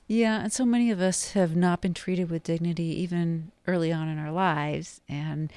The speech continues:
so we forget that we're created in God's image, that he's given us all this dignity,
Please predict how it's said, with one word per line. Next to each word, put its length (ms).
so 760
we 140
forget 800
that 180
we're 220
created 540
in 120
God's 440
image, 640
that 120
he's 280
given 260
us 260
all 280
this 260
dignity, 680